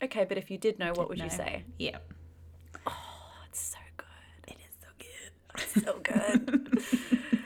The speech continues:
Speaker 1: And then they always come back with an
Speaker 2: With
Speaker 1: answer
Speaker 2: the
Speaker 1: because
Speaker 2: answer, exactly.
Speaker 1: people always, I really do believe that ninety-nine percent of the time we have a-, we have the answers within ourselves, and we just need to actually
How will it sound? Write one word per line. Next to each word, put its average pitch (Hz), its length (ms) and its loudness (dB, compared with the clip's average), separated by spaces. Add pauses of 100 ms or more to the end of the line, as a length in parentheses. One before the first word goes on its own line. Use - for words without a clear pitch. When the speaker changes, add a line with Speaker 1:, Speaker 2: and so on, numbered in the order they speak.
(320)
Speaker 1:
And 214 140 4
then 214 80 8
they 196 140 10
always 220 440 12
come 226 160 0
back 185 420 12
with 196 140 4
an 190 60 6 (140)
Speaker 2:
With 170 160 12
Speaker 1:
answer - 20 8
Speaker 2:
the 202 200 10
Speaker 1:
because 208 120 4 (140)
Speaker 2:
answer, 196 160 -2
exactly. 175 420 4
Speaker 1:
people 285 340 6 (240)
always, 220 540 8
I 226 120 12
really 254 300 10
do 240 120 6
believe 180 320 6
that - 160 6 (520)
ninety-nine 190 880 4
percent 185 200 2
of 175 60 2
the 185 80 0
time 175 200 0
we 180 80 -4
have 170 140 2
a-, 170 120 0 (120)
we 190 120 0
have 175 160 4
the 175 100 -6
answers 170 320 -4
within 175 200 0
ourselves, 175 460 0
and 185 80 -4
we 165 60 -2
just 156 200 -6
need 175 160 -2
to - 100 -2
actually 170 540 0